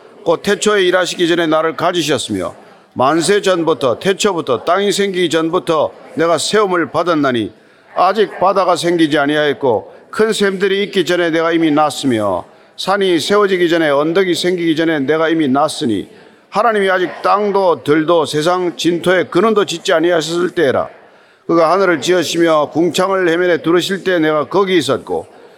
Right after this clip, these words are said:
그가 위로 구름 하늘을 견고하게 하시며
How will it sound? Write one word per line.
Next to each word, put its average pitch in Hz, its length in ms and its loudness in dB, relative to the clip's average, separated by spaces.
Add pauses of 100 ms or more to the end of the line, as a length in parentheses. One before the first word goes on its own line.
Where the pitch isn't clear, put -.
(100)
그가 185 220 0
위로 175 380 2
구름 208 260 2
하늘을 180 320 0
견고하게 160 520 2
하시며 151 580 0